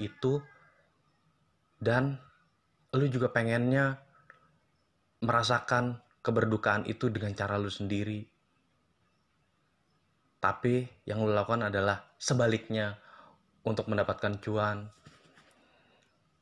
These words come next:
Gua nggak masalah sama isi videonya, gua nggak masalah.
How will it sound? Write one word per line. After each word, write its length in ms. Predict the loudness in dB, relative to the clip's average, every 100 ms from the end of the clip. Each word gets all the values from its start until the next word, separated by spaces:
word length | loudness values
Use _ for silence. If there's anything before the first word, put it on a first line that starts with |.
| _ _ -20 -20 -4
Gua 100 | 0 0
nggak 120 | 0
masalah 280 | 0 0 2
sama 220 | 2 2 0
isi 240 | 0 -2
videonya, 400 | -2 0 0 2 0
gua 180 | 2
nggak 100 | 2 2
masalah. 300 | 2 0